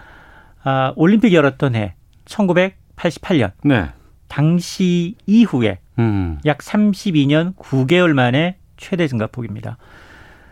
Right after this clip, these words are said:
Speaker 1: 아, 이렇게 지난달도 사실은 사십 퍼센트 넘게 늘었고 이렇게 이제 두 달 연속 사십 퍼센트대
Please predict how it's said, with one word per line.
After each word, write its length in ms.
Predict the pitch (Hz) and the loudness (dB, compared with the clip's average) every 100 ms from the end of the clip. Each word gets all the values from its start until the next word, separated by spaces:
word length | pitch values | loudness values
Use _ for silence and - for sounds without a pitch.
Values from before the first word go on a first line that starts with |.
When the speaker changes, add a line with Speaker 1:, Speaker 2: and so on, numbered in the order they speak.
| - - | -20 -8
Speaker 1:
아, 720 | 151 143 147 143 143 143 143 - | -2 0 2 2 0 0 -4 -4
이렇게 560 | 190 175 190 180 156 - | -2 0 2 2 0 -2
지난달도 720 | - 170 247 220 196 165 165 | -2 2 4 4 4 2 0
사실은 500 | 160 139 143 143 143 | 0 0 0 0 0
사십 260 | 185 - | -2 -2
퍼센트 340 | 175 160 156 156 | -4 -4 -4 -2
넘게 300 | 120 117 131 | -4 -2 -2
늘었고 560 | 117 113 - 107 117 | 0 -2 -4 -4 -2
이렇게 300 | 135 131 156 | -2 0 0
이제 160 | 127 135 | 2 0
두 180 | - 135 | -2 0
달 240 | 190 208 | 2 4
연속 320 | 180 151 160 | 2 0 -4
사십 240 | - 160 - | -4 -8 -4
퍼센트대 1000 | 175 160 151 139 - 143 - - 160 165 | -2 -2 -2 -4 -4 -6 -4 0 0 0